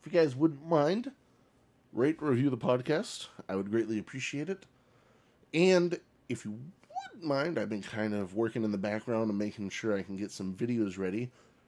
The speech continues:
Why don't you head over to the YouTube channel and subscribe, 'cause I do have some cool videos and informative videos coming out soon.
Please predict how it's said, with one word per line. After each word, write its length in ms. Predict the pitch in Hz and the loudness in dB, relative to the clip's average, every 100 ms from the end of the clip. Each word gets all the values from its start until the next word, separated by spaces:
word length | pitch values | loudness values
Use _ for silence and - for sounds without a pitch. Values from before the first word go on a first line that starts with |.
| _ | _
Why 60 | 110 | -8
don't 80 | 131 | -4
you 60 | |
head 120 | 143 | -2
over 160 | 151 147 | 0 0
to 60 | 110 | 0
the 120 | 107 123 | -2 -4
YouTube 220 | 123 104 | -4 -6
channel 360 | - 98 92 113 _ _ _ _ _ _ _ _ 107 | -4 -4 -6 -10 _ _ _ _ _ _ _ _ -6
and 480 | 101 92 92 87 - _ _ _ _ | -4 -4 -8 -12 -18 _ _ _ _
subscribe, 680 | - - - 127 98 92 123 - _ _ _ _ _ | -14 -10 -4 0 0 -2 -10 -16 _ _ _ _ _
'cause 180 | - 92 | -8 -6
I 60 | |
do 200 | 95 123 120 | -4 -4 -2
have 240 | 117 107 | -2 -2
some 220 | - 101 | -6 -8
cool 360 | - 123 117 113 | -4 0 0 2
videos 600 | 107 104 104 101 101 - _ _ _ _ _ _ | 2 2 2 0 -4 -12 _ _ _ _ _ _
and 120 | - | -10
informative 480 | 95 - 127 113 98 | -8 -2 0 0 -2
videos 360 | 101 98 95 - | -2 -4 -4 -8
coming 240 | - 98 95 | -10 -8 -8
out 160 | - | -10
soon. 420 | - 95 92 - | -8 -8 -8 -10